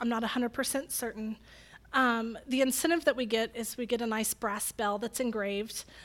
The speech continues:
uh, with the year that we won. And the last couple of years, Intellifarms, who is based locally,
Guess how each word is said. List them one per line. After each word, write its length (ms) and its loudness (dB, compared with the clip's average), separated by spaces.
uh, 120 6
with 160 0
the 80 -4
year 200 -2
that 160 -4
we 100 -2
won. 460 -4
And 520 2
the 80 2
last 240 2
couple 260 2
of 100 2
years, 280 -2
Intellifarms, 840 -2
who 140 -2
is 260 -4
based 340 2
locally, 540 -2